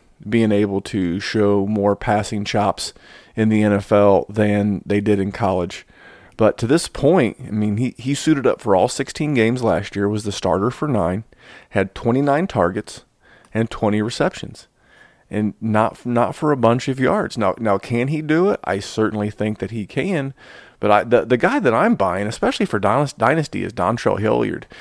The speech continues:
He was available in five of my nine leagues. And I'm sure he's available in the Scott Fish Bowl. And I've got waiver claims in on that dude in every single league. Uh, actually, in one league that we're in that the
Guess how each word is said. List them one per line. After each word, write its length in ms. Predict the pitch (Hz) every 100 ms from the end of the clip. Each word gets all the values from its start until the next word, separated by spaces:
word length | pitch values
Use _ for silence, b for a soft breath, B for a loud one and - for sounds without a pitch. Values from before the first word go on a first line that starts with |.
| B B
He 120 | 147
was 140 | 190 156
available 540 | 123 123 123 120 110
in 180 | 104 101
five 560 | - 107 107 107 107 -
of 540 | 101 101 101 98 110
my 320 | 101 98 95
nine 300 | 101 90 92
leagues. 420 | 92 78 - - - _ _ b b -
And 100 | 107
I'm 80 | 104
sure 160 | 110
he's 140 | 110 107
available 340 | 104 104 101
in 60 | 101
the 60 |
Scott 260 | - 101 -
Fish 220 | 92 92
Bowl. 360 | - 95 95 - b b b b -
And 540 | 104 104 101 98 95 -
I've 220 | 101 104
got 260 | 110 95
waiver 320 | 101 107 104 101
claims 420 | - 104 101 104
in 120 | 104
on 200 | 104 101
that 220 | 104 98
dude 240 | 104 107 104
in 100 | 98
every 280 | 110 113
single 340 | 110 113 107 101
league. 400 | 98 95 92 - b b b
Uh, 100 | - -
actually, 300 | 143 - 113
in 120 | 104
one 160 | 131
league 160 | 139 113
that 160 | 104 82
we're 140 | 98
in 200 | 101 101
that 280 | 92 95 73
the 320 | 92 92 90